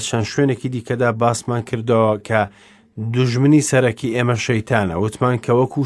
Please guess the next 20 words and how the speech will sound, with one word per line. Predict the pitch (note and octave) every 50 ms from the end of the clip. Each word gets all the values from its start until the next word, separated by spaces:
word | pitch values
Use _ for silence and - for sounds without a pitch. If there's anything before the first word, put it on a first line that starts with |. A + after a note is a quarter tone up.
| - -
شێرێکی | - D3 C#3 B2 B2+ B2 - - B2+ A#2+ A#2+ A#2
بە | B2 A#2+ A#2 A#2
نەڕەنەڕ | A#2+ A#2 A2+ A#2 A#2 A2+ A#2 A#2+ B2+ B2+ C3 A#2+ A#2
دەسوڕێتەوە. | A#2+ A2 - - - A2+ A2 G#2+ G2 G2 - F2+ D#2 D#2 - - - - - - - - - - G2+
لەبەرەوە | G#2+ A#2 B2 C3 C3+ C3+ C3 C3 C3
دەتوانین | B2 A2+ - B2 A#2 A#2 A#2 A#2+ A#2+ A#2
داوە | B2 A2+ A2 A2 A2 G#2+
لە | G#2+ G2+ -
خوداوەند | - A#2+ A#2+ A2 G#2 G#2 A2 A2 G#2
بکەین | - - B2 B2 B2 A#2+ A#2
بۆ | A2 A#2+ A#2+ G#2+
ئەوە | G#2+ A2+ A#2 A#2+ A#2+
ددانی | A#2+ A2+ B2 A2+ A2 A2+ A2+ A#2 A2 G#2
لە | A2 G#2
دەمدا | G#2 A2+ A2 G#2 G2+ G#2 G2+ G2+ G2 F#2 - - - B2 A#2+
نەمێنێت، | C3 C3 C3 C3 B2 A#2+ A#2+ A#2 A#2 - - _ _ _ _ _ _ _ -
بۆ | A2 A2+ A2 G#2+
ئەوەی | G2+ G#2 G#2+ G#2+ G#2+ A2
زامدارمان | A#2+ A2+ A2+ A2 A2 G#2+ G#2 G2+ G2 G2 G2+ G#2 G#2 A2
نەکات. | G#2+ G#2 G2 - G2+ D2+ D#2+